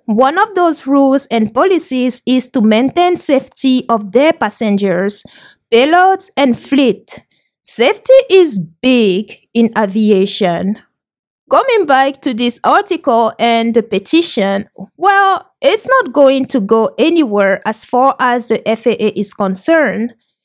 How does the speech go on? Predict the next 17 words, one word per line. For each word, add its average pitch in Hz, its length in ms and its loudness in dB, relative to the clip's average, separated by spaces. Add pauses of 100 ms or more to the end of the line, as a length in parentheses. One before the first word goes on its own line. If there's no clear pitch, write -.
(160)
You 349 160 -2
see, 453 540 2
the 311 280 -4
F 359 200 0
A 320 240 -2
A 277 120 -2
oversees 294 720 -2
safety 269 580 0
while 226 460 0
the 202 240 -8
airlines 233 640 0
oversee 214 680 -4 (140)
comfort. 202 760 -2 (680)
And 247 420 -2
as 240 200 0
I 185 80 -4
said, 311 600 0